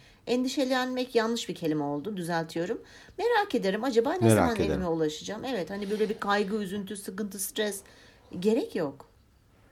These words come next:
Speaker 2: Ya hep beni buluyor böyle şeyler der misin?
Speaker 1: Yo demem. Çünkü bulmuyor.
Speaker 2: Hak etmiyorum ben böyle bir şey der misin?
Speaker 1: Hayır.
Speaker 2: Başkalarını suçlar mısın?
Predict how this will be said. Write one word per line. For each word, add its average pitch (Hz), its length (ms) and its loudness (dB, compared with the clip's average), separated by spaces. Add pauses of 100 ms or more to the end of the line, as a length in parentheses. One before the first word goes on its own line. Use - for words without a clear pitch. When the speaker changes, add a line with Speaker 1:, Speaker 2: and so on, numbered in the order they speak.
(140)
Speaker 2:
Ya 131 240 8
hep 139 300 2
beni 135 280 12
buluyor 120 380 12
böyle 104 220 10
şeyler 92 460 2
der 80 140 0
misin? 113 400 -2 (1400)
Speaker 1:
Yo 175 420 6
demem. 190 400 0
Çünkü 202 320 -6
bulmuyor. 185 380 0 (1500)
Speaker 2:
Hak 143 300 2
etmiyorum 131 560 8
ben 101 220 6
böyle 95 240 4
bir 87 60 0
şey 85 300 -2
der 78 180 -6
misin? 110 420 -2 (1300)
Speaker 1:
Hayır. 226 560 2 (1500)
Speaker 2:
Başkalarını 139 580 6
suçlar 101 460 2
mısın? 104 400 0